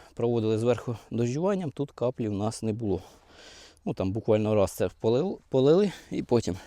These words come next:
задощило. Так, ось така. Коротше, на тому кусочку трошки щось більше. Чи це така місцина?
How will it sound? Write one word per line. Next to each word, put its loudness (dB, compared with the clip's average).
задощило. 0
Так, -20
ось -10
така. -12
Коротше, -6
на -2
тому -2
кусочку -6
трошки -4
щось -6
більше. -2
Чи -18
це -8
така -4
місцина? 0